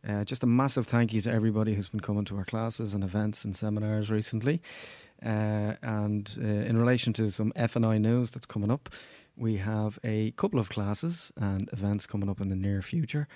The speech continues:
So if you keep an eye on our social networks, uh, facebook dot com forward slash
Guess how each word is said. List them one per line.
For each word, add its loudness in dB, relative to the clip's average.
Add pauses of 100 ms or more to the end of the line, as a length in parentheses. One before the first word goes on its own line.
(280)
So -8
if -8
you -10
keep 2
an 6
eye 4
on 4
our 4
social -2
networks, -2
uh, 0 (600)
facebook 2
dot 2
com 4
forward 2
slash 0